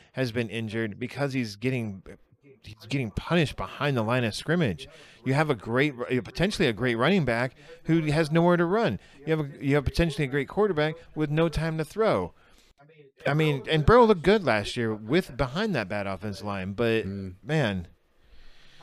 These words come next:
Speaker 1: come on, Bengals. You
Speaker 2: Yeah.
Speaker 1: know, I know it's a sexy, flashy pick, but I don't know. I don't know, man.
Speaker 2: I,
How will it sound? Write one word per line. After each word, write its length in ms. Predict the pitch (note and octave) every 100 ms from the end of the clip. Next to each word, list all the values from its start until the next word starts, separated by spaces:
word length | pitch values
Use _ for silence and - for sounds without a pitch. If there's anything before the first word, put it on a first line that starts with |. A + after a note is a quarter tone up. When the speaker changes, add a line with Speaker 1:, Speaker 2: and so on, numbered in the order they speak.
| - - - -
Speaker 1:
come 160 | - E3+
on, 200 | C#3+ A2
Bengals. 520 | G#2 G#2+ G#2+ G#2+ -
You 80 | A#2
Speaker 2:
Yeah. 80 |
Speaker 1:
know, 240 | A2+ A2 A2
I 80 | B2+
know 200 | D3 D3+
it's 100 | C#3+
a 80 | C#3+
sexy, 480 | - D3 - C#3
flashy 440 | A#2+ C3 B2+ A#2 A2+
pick, 400 | - G#2+ F#2+ F2+
but 420 | G#2+ G#2+ G2+ G2 - - - - - _ _ _ _ _ _ _
I 240 | G2+ G2 F#2+
don't 140 | E2+
know. 220 | D#2 - - A2+ A#2 - _ _ _
I 160 | B2 A2+
don't 140 | F#2+
know, 80 | F2
man. 300 | E2+ E2 D#2+
Speaker 2:
I, 80 | -